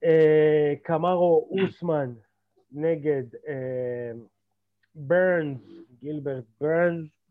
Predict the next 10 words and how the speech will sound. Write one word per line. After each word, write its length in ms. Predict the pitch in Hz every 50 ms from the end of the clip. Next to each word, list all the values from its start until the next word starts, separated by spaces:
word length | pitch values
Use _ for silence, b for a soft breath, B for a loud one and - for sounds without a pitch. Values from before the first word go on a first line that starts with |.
| _ _ -
אה, 280 | 156 151 147 143 139 135 139 139 139 131 _ _ _ _ _ _ _ _ _ _
אנחנו 140 | - - 165
ניגע 260 | 160 165 160 190 190
בעצם 360 | 185 196 190 190 - 185 175
בשתי 300 | 156 147 - - 185 175
קרבות. 400 | 170 - 156 143 131 123 113 104 _ _ _ _ _ _ _ _ -
האם 200 | 143 151 156 156
אתה 140 | 147 - 151
מסכים 400 | 139 131 - _ - 151 139 135
איתי? 180 | 123 - -